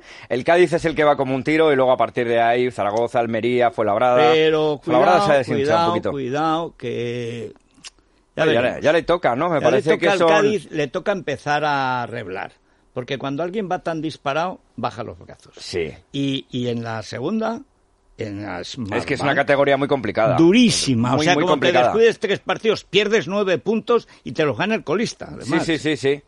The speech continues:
Speaker 2: Sí, sí.
Speaker 1: Bueno, el Zaragoza que creo que lleva ya siete temporadas más o menos en segunda
Speaker 2: Muchas,
Speaker 1: división,
Speaker 2: muchas.
Speaker 1: así que le va tocando ya también. Y el Cádiz también, otro histórico del fútbol español, pues,
Speaker 2: Pues
Speaker 1: estaría
Speaker 2: también.
Speaker 1: bien un, en el Ramón de Carranza un Cádiz Real Madrid, por ejemplo.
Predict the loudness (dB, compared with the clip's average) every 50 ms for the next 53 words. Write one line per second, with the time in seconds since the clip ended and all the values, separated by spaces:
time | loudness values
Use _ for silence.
0 | _ -16 -12 -10 -10 -10 -10 -12 -8 -2 0 0 0 0 -2 -6 -4 -4 -2 0
1 | 0 0 -2 -2 -2 0 0 0 2 0 0 0 0 0 0 0 0 2 2 2
2 | 2 4 4 4 4 4 2 2 0 -2 -4 -6 -6 -4 -4 -4 -2 0 0 2
3 | 2 0 0 -2 -2 0 0 2 2 4 4 2 2 0 -2 -8 -12 -10 -8 -8
4 | -6 -6 -6 -6 -4 -4 -4 -4 -4 -4 -6 -6 -4 -2 0 2 4 4 4 2
5 | 0 -2 -2 0 -2 -2 -2 -4 -6 -8 -8 -6 -6 -6 -4 -4 -2 -2 -2 0
6 | 0 2 2 4 2 2 2 2 0 0 0 0 0 0 0 0 0 -2 -2 -2
7 | -4 -4 -6 -8 -6 -4 -4 -4 -4 -4 -4 -4 -4 -4 -4 -4 -6 -4 -4 -4
8 | -4 -2 -2 -2 -2 -2 -2 -2 -2 -2 -2 -2 -2 -2 -2 -2 -4 -4 -2 -4
9 | -4 -4 -6 -8 -10 -10 -6 -4 -2 0 0 0 0 -2 -2 -2 -4 -4 -4 -4
10 | -4 -6 -8 -10 -12 _ -20 -20 -18 -12 -8 -6 -4 -2 0 0 0 0 0 2
11 | 2 2 2 2 0 0 0 0 0 0 0 -2 -2 0 0 -2 -2 0 0 0
12 | 0 0 -2 -2 -4 -4 -4 -6 -8 -8 -8 -10 -10